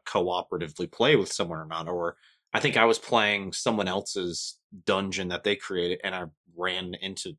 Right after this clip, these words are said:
either that person that had created it or someone else,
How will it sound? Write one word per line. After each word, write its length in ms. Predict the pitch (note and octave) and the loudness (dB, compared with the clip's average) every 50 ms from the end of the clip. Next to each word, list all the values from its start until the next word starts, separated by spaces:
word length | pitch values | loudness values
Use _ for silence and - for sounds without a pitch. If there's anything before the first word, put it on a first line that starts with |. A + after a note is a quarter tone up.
| _ - | _ -2
either 200 | F2 E2+ F2 E2 | -2 -2 -2 -2
that 240 | D#2 F2 G2 F#2+ - | 0 0 0 0 0
person 360 | - A2 G2+ F#2+ - F#2 F#2 | 0 0 0 0 -2 -6 -4
that 100 | F2+ F2 | -4 -4
had 140 | F2 D#2 _ | -4 -4 _
created 360 | _ F2+ F2+ F#2+ A2+ C#3+ C#3+ | _ -4 0 4 4 4 4
it 40 | A#2 | 4
or 120 | D#2+ D#2+ | 0 -2
someone 360 | - - - C3+ A#2+ G2 E2+ | -4 0 0 2 2 2 2
else, 400 | F2 A2+ A2 E2 D#2 _ - - | 2 2 2 0 -2 _ -12 -12